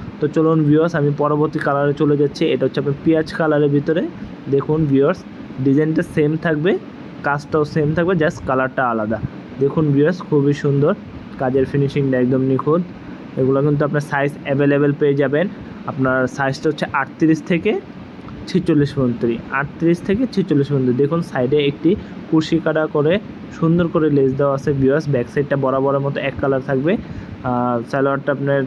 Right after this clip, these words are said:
টয়োটো কাপড়ে হবে সেম। এটা হচ্ছে ওড়নাটা। আহ, পরে ভিউয়ার্স, আমরা লাস্ট কালারে চলে যাচ্ছি। এটা হচ্ছে আপনার একটা পিঙ্ক কালারের ভিতরে, লাইট পিঙ্ক কালারের ভিতরে। দেখুন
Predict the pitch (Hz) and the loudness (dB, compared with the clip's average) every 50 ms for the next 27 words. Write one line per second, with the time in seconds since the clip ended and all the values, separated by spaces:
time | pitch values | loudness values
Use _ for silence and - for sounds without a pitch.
0 | 139 - - 147 143 143 139 147 143 139 147 143 139 143 143 147 143 135 143 143 | -4 -4 -2 0 0 0 0 0 0 0 -2 -2 0 0 0 2 2 0 -2 -2
1 | - 151 139 147 156 147 135 127 135 127 - - 131 123 123 127 131 131 - 170 | 0 0 0 0 0 -2 0 0 0 -2 0 0 0 2 2 2 0 0 0 -2
2 | 190 294 - - - - - - - - - 123 123 123 120 120 120 117 - - | -2 -2 -6 -14 -16 -14 -14 -14 -14 -8 -4 -2 -2 0 0 -2 -4 -6 -8 -16
3 | - - - - - - - - - 143 135 135 143 143 143 139 139 139 143 147 | -16 -16 -16 -16 -16 -16 -16 -6 -2 -2 0 2 2 0 0 2 2 4 4 2
4 | 147 156 143 143 147 143 139 127 120 120 120 - - - 156 147 151 151 156 151 | 2 0 -2 -2 0 0 2 2 0 0 -4 -8 -6 -2 0 2 2 2 2 2
5 | 160 156 147 147 143 151 143 143 - - 170 180 156 - 143 127 139 131 - 147 | 2 2 2 4 2 2 0 0 0 -2 0 0 0 -2 -4 -2 -2 -2 -2 -2
6 | 135 - 139 135 143 131 - - 156 151 156 156 151 156 151 151 147 143 143 143 | -2 -2 -2 -2 -2 -4 -2 0 0 2 2 0 0 0 2 2 4 4 4 2
7 | 139 151 147 139 131 123 127 127 127 - - 143 143 143 143 143 143 139 139 143 | 2 2 2 2 2 2 0 -2 -4 -4 0 0 0 2 2 0 2 2 2 2
8 | 139 139 143 143 139 135 135 139 143 | 2 0 0 0 0 0 0 2 0